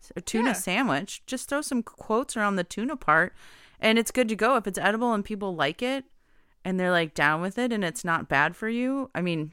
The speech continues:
Speaker 1: you, not bad for, it's not poison. Then
Speaker 2: Yeah, call it, like, tuna time or, like, tuna
Speaker 1: <laughs> Tuna magic.
Speaker 2: Tuna magic. There we go. Tuna magic.
Speaker 1: <laughs> All right, so I'm gonna approve that too.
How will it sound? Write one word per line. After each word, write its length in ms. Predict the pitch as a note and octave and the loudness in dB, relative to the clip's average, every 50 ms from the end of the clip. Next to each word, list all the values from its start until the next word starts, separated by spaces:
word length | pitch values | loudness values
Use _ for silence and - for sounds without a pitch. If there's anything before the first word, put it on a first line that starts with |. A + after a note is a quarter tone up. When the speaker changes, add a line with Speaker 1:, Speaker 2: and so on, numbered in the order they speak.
| - - | -12 -14
Speaker 1:
you, 280 | - - E3+ D#3+ F3 - - - - - | -12 -12 -12 -12 -14 -18 -20 -20 -16 -10
not 340 | - F3 F#3 E3+ D#3 D3+ D#3 | -6 -2 0 2 2 2 2
bad 180 | D3 C3 C3+ | 0 0 0
for, 120 | - C#3 C3+ - - | -2 -6 -12 -8 -6
it's 200 | F3+ G3 - - | -6 -4 2 4
not 180 | B3+ A#3+ - - | 4 4 4 2
poison. 640 | - - F3 F3 F3+ G3 F#3+ A#3 B3+ C4 C#4 D4+ - - - _ _ - - - - - _ _ | -2 0 2 2 2 2 0 -2 -2 -2 -4 -6 -8 -16 -20 _ _ -20 -20 -20 -20 -20 _ _
Then 280 | - A#3+ B3+ B3+ C4 C4 | 2 4 6 6 4 4
Speaker 2:
Yeah, 60 | B3 | 2
call 200 | D4+ E4 F#4 G4+ | 2 2 2 2
it, 60 | F#4+ F4 | 0 -2
like, 200 | F4 F4 F4 - | -2 -4 -4 -6
tuna 260 | - E4+ F4+ F4+ F4+ | -8 -6 -4 -4 -6
time 480 | - - C4 A#3 A3 G3+ F#3 F3+ F3 F3+ | -4 -2 0 0 2 2 0 0 0 -2
or, 120 | F#3 G3 G#3 | -2 0 2
like, 220 | G#3+ G#3+ G3+ - - - - | 2 2 2 2 0 -2 -4
tuna 400 | C#4+ C#4+ D4 D4 C4+ B3+ A3+ - - - - | -6 -4 -2 -2 -2 -2 -4 -8 -12 -18 -18
Speaker 1:
<laughs> 160 | - - - | -18 -12 -6
Tuna 220 | - B3 G#3+ G#3 G3+ | -4 -4 -4 -2 0
magic. 540 | G3 F3+ E3+ F3 F3 F3 D3 F3 - - - - - - - - D4 D4 D4+ D4 | 2 2 2 2 0 -4 -8 -10 -12 -18 -20 -20 -20 -18 -14 -12 -8 -6 -6 -6
Speaker 2:
Tuna 260 | - - D4+ D#4+ F4 E4+ | -4 -4 -6 -4 -2 2
magic. 460 | E4+ F4+ F#4+ G#4 - - A#3+ F#3 - - - | 4 4 4 4 4 2 0 -2 -2 -4 -2
There 200 | - C#4+ E4 F4 | 0 2 2 2
we 100 | E4 D#4 | 0 0
go. 180 | A#3+ B3 A3+ A3+ | -2 -2 -2 -2
Tuna 420 | - - - F4 D4+ D4 D#4 D#4 | -4 -4 -2 -2 0 2 0 2
magic. 500 | D#4 C#4+ C4 A#3 G#3+ G3 F#3+ F#3+ F#3 - - | 2 4 2 2 2 0 -2 -2 -2 -2 -2
Speaker 1:
<laughs> 80 | - - A#3 A3+ F3+ - - - - G#3 - - - - - - - - - - _ - - - - - - B3+ - | 0 2 2 2 2 -2 -4 -4 -4 -4 -6 -12 -14 -14 -14 -14 -16 -18 -20 -20 _ -12 -10 -8 -6 -6 -8 -2 2
All 100 | - A3+ | 6 8
right, 380 | A#3 G#3+ G3+ F#3+ F#3 F3 - - | 8 8 8 6 4 2 0 -2
so 300 | - A3 G3 G3 F#3+ F#3+ | 2 4 6 6 8 8
I'm 180 | F#3+ D#3+ F3+ G#3 | 8 8 8 6
gonna 180 | A3+ A3+ A3 | 4 4 2
approve 320 | G3+ G3 - - F#3 F3 E3+ | 2 2 0 0 0 2 2
that 240 | F3 D#3 - - - | 2 2 2 0 -2
too. 320 | - D#3+ C#3 C3 B2 | -4 -2 -2 -4 -4